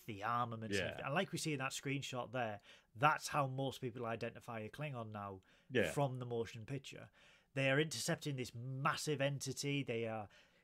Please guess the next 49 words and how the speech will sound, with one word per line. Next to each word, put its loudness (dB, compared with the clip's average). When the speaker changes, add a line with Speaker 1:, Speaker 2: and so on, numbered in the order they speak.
Speaker 1:
you 0
know, 0
Klingons 2
being 2
Klingons, 0
they 2
just -6
fire 2
torpedoes -2
at 0
it, -4
which -8
just -6
get -6
absorbed, 0
and -8
they 2
themselves -2
get -2
absorbed 0
by 0
this -10
mysterious -8
creature. -4
Speaker 2:
But 2
they 8
Speaker 1:
Um, 6
Speaker 2:
don't 2
get 4
absorbed. 10
It's 6
like 4
a 4
bolt 4
comes 4
out 2
of -4
it 0
and 2
then 4
hits 2
them, 0
and 4
Speaker 1:
Yeah, 10
yeah. 8
Speaker 2:
then 8
they're 8
just 2
gone. 2